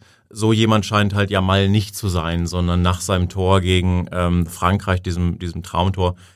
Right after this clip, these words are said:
ist er halt zuerst zu seiner Mannschaft gelaufen und hat mit denen gefeiert und ich finde, sowas sagt ja auch immer schon viel über den Spieler aus.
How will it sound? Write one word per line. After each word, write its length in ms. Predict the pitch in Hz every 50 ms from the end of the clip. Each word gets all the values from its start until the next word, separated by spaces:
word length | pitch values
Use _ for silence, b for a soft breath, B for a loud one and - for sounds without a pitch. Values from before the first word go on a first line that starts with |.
| b b b
ist 160 | 104 90 87
er 80 | 98 87
halt 120 | 87 90
zuerst 380 | 87 - - - 92 90 92 -
zu 60 | 101
seiner 200 | 95 95 92 90
Mannschaft 460 | 90 87 92 104 101 104 107 98 -
gelaufen 380 | - 98 92 90 92 98 95 98
und 80 | 92 87
hat 100 | 87 87
mit 140 | 87 87
denen 180 | 90 90 95 104
gefeiert 500 | 101 - - 98 92 92 92 92 95 92
und 120 | 90 82
ich 80 | 85 -
finde, 180 | - 90 87 85
sowas 240 | 90 87 90 87
sagt 200 | 90 87 87 87
ja 120 | - 87 -
auch 140 | 85 - 98
immer 140 | 95 90
schon 140 | 87 - 90
viel 220 | 87 - - 90 90
über 100 | 85 82
den 140 | 85 85
Spieler 360 | 85 - - 87 85 82 82 82
aus. 220 | 85 90 - -